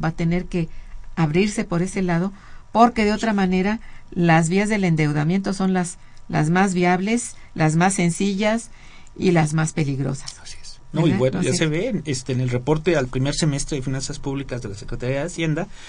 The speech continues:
Speaker 1: Sí.
Speaker 2: se reportó un crecimiento importantísimo del déficit fiscal, ¿eh?
Speaker 1: Así es.
Speaker 2: Pasamos de doscientos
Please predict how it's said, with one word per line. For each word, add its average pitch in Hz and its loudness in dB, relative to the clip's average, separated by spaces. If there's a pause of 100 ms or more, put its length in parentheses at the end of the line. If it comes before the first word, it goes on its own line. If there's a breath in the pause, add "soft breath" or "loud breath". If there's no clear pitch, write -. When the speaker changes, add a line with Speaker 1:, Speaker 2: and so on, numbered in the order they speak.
(100)
Speaker 1:
Sí. 190 -2
Speaker 2:
se - -2
reportó 127 0
un 202 -6
crecimiento 139 -2 (200)
importantísimo 123 -4
del 131 0
déficit 113 -4
fiscal, 180 0
¿eh? 214 -2 (160 loud breath)
Speaker 1:
Así 180 -2
es. 180 2
Speaker 2:
Pasamos 147 2
de 135 0
doscientos 156 -2